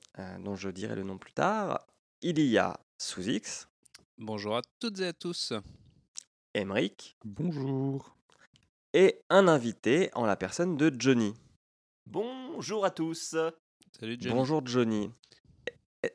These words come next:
Speaker 1: est-ce que tu peux te présenter ?
Speaker 4: Mais bien sûr. Alors moi, je m'appelle Johnny. Euh, j'ai arrêté de boire depuis, euh, euh, vingt jours et c'est pas facile.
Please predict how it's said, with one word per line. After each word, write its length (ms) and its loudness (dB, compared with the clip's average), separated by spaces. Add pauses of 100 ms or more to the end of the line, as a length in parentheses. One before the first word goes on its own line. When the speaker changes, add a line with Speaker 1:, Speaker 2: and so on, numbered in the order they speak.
Speaker 1:
est-ce 120 -2
que 60 4
tu 100 -4
peux 100 0
te 80 -4
présenter ? 580 2 (640)
Speaker 4:
Mais 140 -12
bien 240 -6
sûr. 560 -10
Alors 240 -6
moi, 160 -8
je 220 -16
m'appelle 460 -12
Johnny. 400 -16 (200)
Euh, 480 -14
j'ai 120 -10
arrêté 280 -8
de 60 -20
boire 300 -8
depuis, 840 -16
euh, 680 -12 (840)
euh, 320 -18
vingt 200 -10
jours 440 -8
et 100 -8
c'est 180 -16
pas 100 -10
facile. 520 -16